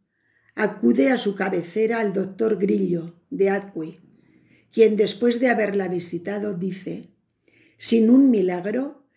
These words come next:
es cuestión perdida". Las hermanas no se cansan de rezar, suplicando al Señor que conceda al menos una prórroga a esta vida tan fecunda.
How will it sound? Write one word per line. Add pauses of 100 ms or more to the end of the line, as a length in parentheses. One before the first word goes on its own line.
(100)
es
cuestión
perdida". (960)
Las
hermanas
no
se
cansan
de
rezar, (440)
suplicando
al
Señor (300)
que
conceda
al
menos
una
prórroga (160)
a
esta
vida
tan
fecunda.